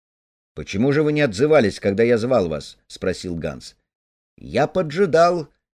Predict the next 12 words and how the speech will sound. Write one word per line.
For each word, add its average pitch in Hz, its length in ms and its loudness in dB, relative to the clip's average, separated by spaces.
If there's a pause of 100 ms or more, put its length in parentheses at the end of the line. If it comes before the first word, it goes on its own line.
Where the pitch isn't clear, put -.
(160)
не 117 120 -2
отзовутся 143 600 0
ли 147 120 2
раньше 139 360 -2
меня 131 420 -4 (180)
чудовища». 135 840 -4 (400)
Кряхтя 101 480 -2
и 101 180 -6
вскрикивая, 110 800 -4 (100)
Пинч 110 340 -6
начал 92 300 -8
спускаться. - 720 -14